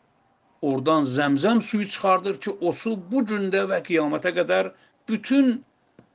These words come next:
bəşəriyyətə də paylasalar qutaran deyil. Və Məkkə, Mədinə bu gün o sudan neçə illərdir, neçə min illərdir istifadə eləyir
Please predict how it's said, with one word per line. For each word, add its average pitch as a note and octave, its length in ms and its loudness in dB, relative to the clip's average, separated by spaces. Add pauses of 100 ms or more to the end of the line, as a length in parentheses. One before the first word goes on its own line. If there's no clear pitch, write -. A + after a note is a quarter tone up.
(540)
bəşəriyyətə G#3+ 840 2
də G#3 120 4
paylasalar F3 680 0
qutaran C#3+ 480 0
deyil. C3+ 280 2 (760)
Və C#3 120 -12
Məkkə, D3+ 460 -2
Mədinə C#3+ 580 0 (640)
bu C#3+ 140 -6
gün C#3 260 0 (640)
o F3 80 0
sudan D3 540 0
neçə D#3+ 320 -4
illərdir, F3 640 -2
neçə D#3 300 -4
min F3 160 -4
illərdir D#3+ 640 -2 (320)
istifadə D#3 580 0
eləyir F3+ 400 2